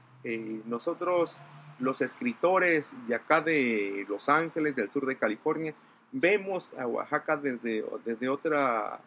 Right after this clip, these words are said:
de otras lentes, pues, ¿sí? A lo que uno no ve estando allá en, en Oaxaca. Eh, podemos decir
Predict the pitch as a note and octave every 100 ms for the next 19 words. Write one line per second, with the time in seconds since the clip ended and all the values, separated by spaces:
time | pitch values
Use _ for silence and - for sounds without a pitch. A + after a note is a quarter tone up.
0 | - D3 D3+ D3+ D3 F3 E3 A#2 - -
1 | - - - _ _ _ _ _ - -
2 | B2+ B2+ A#2+ A2+ - A2+ B2 D3+ C3+ C3
3 | C3 C3 B2+ A2+ A2 - B2 B2+ B2 A#2+
4 | - G#2+ A2+ A#2 A#2 G2+ - - - G2
5 | - C#3 - G2+ - - - - - -
6 | A#2 A2 - C#3 G3+ G#3 F3 D3+ F#3+